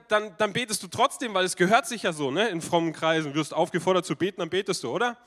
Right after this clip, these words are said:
So, und dann betest du und dann kommt aber außer, "Lieber Gott, danke für den schönen Tag und dass die Sonne heute so schön scheint", kommt da nicht viel, oder? Und dann denkst du dir so, "Mensch, was bin ich eigentlich für ein lausiger Christ", oder?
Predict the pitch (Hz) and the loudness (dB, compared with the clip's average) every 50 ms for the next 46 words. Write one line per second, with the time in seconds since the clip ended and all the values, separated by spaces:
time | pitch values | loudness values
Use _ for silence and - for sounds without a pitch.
0 | _ - - - - - - _ - - 240 247 240 233 220 202 190 170 226 277 | _ -20 -20 -20 -20 -20 -20 _ 0 4 6 6 6 6 6 2 2 2 -2 -2
1 | 269 311 262 - - 285 269 247 220 208 196 202 185 180 - 214 226 233 247 233 | 0 -2 -2 -2 0 2 2 2 2 0 -2 -8 -10 -10 -6 -6 -6 -6 -6 -8
2 | 254 196 196 185 185 170 175 185 202 190 - 202 190 185 180 185 196 196 180 170 | -6 -4 -2 -2 -2 -2 -2 -4 -4 -4 -6 -6 -6 -6 -6 -6 -6 -6 -6 -6
3 | 190 180 - 180 185 175 185 - - 170 170 165 160 - 180 175 170 156 - 175 | -8 -8 -8 -10 -10 -10 -10 -10 -10 -8 -8 -8 -8 -8 -6 -6 -6 -6 -6 -6
4 | 180 196 - 156 151 147 - 160 135 - 151 185 196 190 170 165 151 170 180 185 | -6 -6 -6 -10 -12 -12 -12 -12 -10 -8 -6 -6 -6 -6 -8 -8 -8 -6 -6 -6
5 | 180 175 160 - - 175 170 160 - 165 160 156 - 185 196 190 - 147 131 131 | -6 -8 -8 -6 -6 -6 -6 -4 -6 -6 -6 -6 -6 -8 -8 -6 -8 -8 -8 -8
6 | 123 - - 135 120 139 151 160 202 151 151 151 156 151 160 160 165 - - 147 | -12 -12 -12 -10 -8 -6 -4 -4 -4 -4 -4 -6 -6 -6 -6 -6 -8 -8 -10 -8
7 | 147 151 143 147 143 160 156 160 143 131 - 135 123 - - 156 151 143 180 190 | -8 -8 -8 -10 -12 -12 -12 -14 -14 -14 -14 -14 -14 -10 -8 -8 -8 -6 -8 -10
8 | 190 - - 160 160 170 165 - - 156 143 131 131 139 160 170 175 160 180 170 | -10 -8 -8 -6 -6 -6 -8 -8 -8 -10 -8 -8 -8 -6 -4 -4 -4 -4 -4 -4
9 | 175 175 - - - 214 185 160 - - 147 156 180 190 202 - | -4 -4 -4 -4 -2 -2 -2 -2 -4 -8 -6 -2 -2 -2 -2 -4